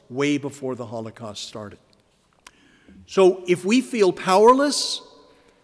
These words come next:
we lean into God because he's the one. All, we're minions. My kids love that image. We're minions. Um, so we're minions. We need to just cooperate with God and let God do his thing,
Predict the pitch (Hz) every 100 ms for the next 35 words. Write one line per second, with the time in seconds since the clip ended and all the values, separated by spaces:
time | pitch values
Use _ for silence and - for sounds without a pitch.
0 | _ _ 170 165 185 196 175 156 123 139
1 | 110 82 - - _ _ _ - 139 143
2 | - 123 247 247 208 160 131 113 - 196
3 | 226 202 220 214 190 117 90 - - -
4 | _ _ - 147 - 165 - 131 117 113
5 | 101 90 - - 127 107 113 95 85 -
6 | _ - - - 147 151 135 - - -
7 | 180 247 226 208 165 127 127 - - -
8 | _ _ _ - 151 233 226 214 170 175
9 | 180 - - 160 160 156 147 143 123 123
10 | - 127 120 120 120 135 135 135 127 117
11 | 117 107 - - 117 95